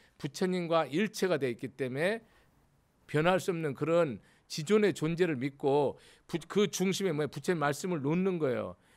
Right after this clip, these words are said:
그것이 자등명, 법등명인데 우리는, 우리는 뭐를 의지하지 않으면, 부처님 가르침을 의지하지 않으면 여러분은 뭐예요? 절대로 부처가 안 된다는 거예요.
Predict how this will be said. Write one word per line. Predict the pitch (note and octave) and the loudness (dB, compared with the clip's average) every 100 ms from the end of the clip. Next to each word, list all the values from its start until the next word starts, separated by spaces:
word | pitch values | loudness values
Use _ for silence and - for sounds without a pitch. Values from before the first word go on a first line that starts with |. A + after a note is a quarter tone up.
| _ | _
그것이 | - G#3 E3 | -4 -4 -4
자등명, | D3 B2 G3+ G3+ F#3+ | -8 2 2 2 0
법등명인데 | C#3 C#3 G3+ F#3 E3+ C#3 C3+ G3+ F3+ A2 F2+ _ _ _ _ _ | -2 0 0 0 0 -2 2 4 6 4 -4 _ _ _ _ _
우리는, | F#3 G#3 G3+ D#3+ | 0 2 2 2
우리는 | E3+ G3+ G3 C#3 | 2 2 2 2
뭐를 | D#3+ G#3+ B3 A#3+ | 8 8 8 8
의지하지 | G#3+ F#3+ F#3+ E3+ D#3 | 6 8 8 8 6
않으면, | C3+ C3+ A2+ G2+ F2+ _ _ _ _ _ | 0 -2 -4 -8 -14 _ _ _ _ _
부처님 | F#3+ F3+ G#3 G3 | -6 2 4 2
가르침을 | - G#3 A3+ - A#3+ A3 | 2 0 0 0 2 6
의지하지 | G3 A3 F3 F#3 F3 | 6 6 8 8 8
않으면 | E3+ D#3 | 4 2
여러분은 | C#3 E3 D#3 C#3+ | 2 2 0 -2
뭐예요? | B2+ C3 C#3 | 0 0 0
절대로 | A3+ C#4+ - A3+ | 0 2 6 6
부처가 | - C#3+ E3 C3+ | 6 -8 -2 -2
안 | G#2+ | -2
된다는 | A2 A#2+ A2+ A2 | -6 -8 -8 -8
거예요. | A2+ G#2+ F2+ E2+ | -6 -6 -8 -14